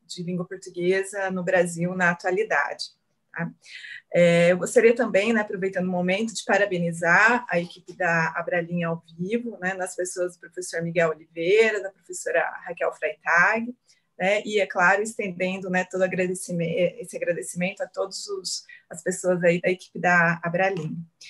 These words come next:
É um evento, acho que, muito importante, principalmente pro momento que a gente tá vivendo, né, que tá nos mantendo conectados, né, ah, em que a gente tá aprendendo muito e disseminando conhecimento.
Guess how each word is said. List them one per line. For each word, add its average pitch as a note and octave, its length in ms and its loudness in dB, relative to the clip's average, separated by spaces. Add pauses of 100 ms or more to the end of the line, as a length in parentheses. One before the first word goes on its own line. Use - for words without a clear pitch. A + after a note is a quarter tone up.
(300)
É E3 240 2
um F3 100 2
evento, F3+ 360 2
acho F3 200 -8
que, E3 260 -4 (120)
muito F#3 240 -4
importante, F#3 800 2
principalmente F#3 500 -8
pro - 140 -8
momento F3 400 0
que - 80 -8
a E3+ 60 -4
gente F3 260 -6
tá D#3+ 380 -4
vivendo, G3 580 -2
né, G3 160 0
que G#3 120 -16
tá F#3+ 120 -4
nos F#3 240 -8
mantendo F#3 580 -10 (320)
conectados, G#3 1160 2
né, A3+ 340 -10 (480)
ah, F3+ 340 -2
em F3+ 140 -8
que - 100 -16
a F3+ 40 -12
gente F3+ 240 -8
tá F3+ 180 4
aprendendo F#3 500 -4
muito B3 920 -2
e A3 340 -2
disseminando F#3 540 -4
conhecimento. F#3 840 -2